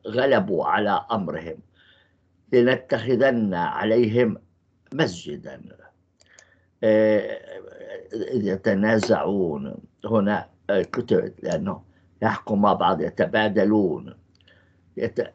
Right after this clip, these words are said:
يعني واضح يتنازلوا، يتنازعون، يعني يتجادلوا بين بعضهم.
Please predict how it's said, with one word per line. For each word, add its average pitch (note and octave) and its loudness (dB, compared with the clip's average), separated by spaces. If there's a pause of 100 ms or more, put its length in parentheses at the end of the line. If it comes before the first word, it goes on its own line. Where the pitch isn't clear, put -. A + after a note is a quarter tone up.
(120)
يعني - 0
واضح B2+ -4
يتنازلوا، F#2 -6
يتنازعون، F2 -4
يعني E2+ -4 (280)
يتجادلوا A2+ 4
بين G#2+ 2
بعضهم. E2 -2